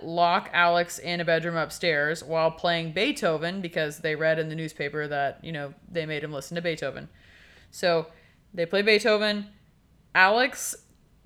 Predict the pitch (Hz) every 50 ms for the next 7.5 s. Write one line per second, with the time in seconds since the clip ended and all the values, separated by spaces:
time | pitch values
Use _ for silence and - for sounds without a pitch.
0 | _ _ - 185 190 196 208 220 - - 233 226 226 226 226 226 214 208 - -
1 | - 185 170 170 175 175 - - - - 202 190 208 202 196 170 170 175 170 190
2 | 208 240 269 262 214 196 175 170 165 - - - - _ _ _ _ _ _ _
3 | _ _ _ _ _ - - 226 214 202 - 240 196 190 214 208 - 240 208 -
4 | 226 185 180 185 190 208 202 - 262 262 269 269 - 202 180 180 170 180 175 175
5 | 196 190 190 180 180 180 180 180 180 170 165 160 160 170 175 185 190 202 214 220
6 | 240 233 214 - 190 190 185 180 175 175 180 156 170 175 - - 180 170 170 165
7 | 160 156 160 175 190 202 240 277 269